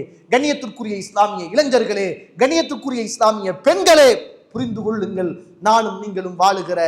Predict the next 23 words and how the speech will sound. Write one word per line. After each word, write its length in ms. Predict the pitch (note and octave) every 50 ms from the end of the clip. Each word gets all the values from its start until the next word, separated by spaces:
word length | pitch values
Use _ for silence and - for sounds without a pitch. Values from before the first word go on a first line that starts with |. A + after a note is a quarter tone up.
| D3+ - - _ _ F#3+
இந்த 100 | G3+ G3+ G#3 G#3
இஸ்லாமிய 440 | - - A#3 G#3+ G#3 G3+ G3 F#3+ F3+ E3 -
மார்க்கம் 360 | - F3+ - - F3+ E3+ E3 D3+ - _ _ _ -
ஒரு 80 | G#3 A3 G#3+ G#3
இயல்பான 460 | A#3+ A#3+ A#3+ A#3 - G3 G3 F#3+ F#3+ F#3+ F3
ஒரு 80 | E3+ F3 E3+ E3
மார்க்கம், 400 | F3 E3+ E3+ E3+ - E3+ E3+ D#3 C#3+ - - _ - A#3+
ஒரு 100 | C#4 C#4+ C#4 C#4+
எளிமையான 460 | D4 D#4 D4 D4 C#4 C4 B3 A#3 A3 G#3+ G3+
ஒரு 100 | G3+ G3 F3 F3
மார்க்கம். 400 | G3 G3 F#3 - - F3+ F3 D#3 C3 - _ _ C#3+
மற்றவர்களை 600 | F3+ F#3+ - - A#3+ G#3+ G#3+ G3 F#3+ F#3 F3 F3+ F3 - - -
தன்னை 300 | F#3+ G#3 A#3 A#3 A#3+ A#3 A3 A#3
விடவும் 320 | G3+ F#3+ F#3+ F#3 F#3 F3 - - - G3+
மதிக்கச் 480 | G#3+ A3 E4+ E4 - - D4 C#4+ - -
சொன்ன 200 | G#3+ G3+ G#3 F#3 F#3
ஒரு 100 | F3 E3 D#3
மார்க்கம். 400 | E3+ G3+ G3 - - - F#3+ F3 D3 - - - _ _ _ _ _ - D#3+
பிற 280 | B3+ - G3+ G#3 G3+ - - - F#3+
மதத்தவர்களை 720 | G3 G#3 C4+ C4 - - C4 A#3+ A#3 A3 G#3+ G#3 G#3+ G3+ G3 G3
இந்த 120 | F#3 F#3+ E3+ E3+
உலகத்தில் 540 | G3+ B3+ C4+ C4+ C4+ C4 - - C4+ B3 F#3 - - -
பாதுகாக்க 580 | C4 D#4+ F#4+ G4+ G4+ F#4+ D4+ D4+ C#4 B3+ -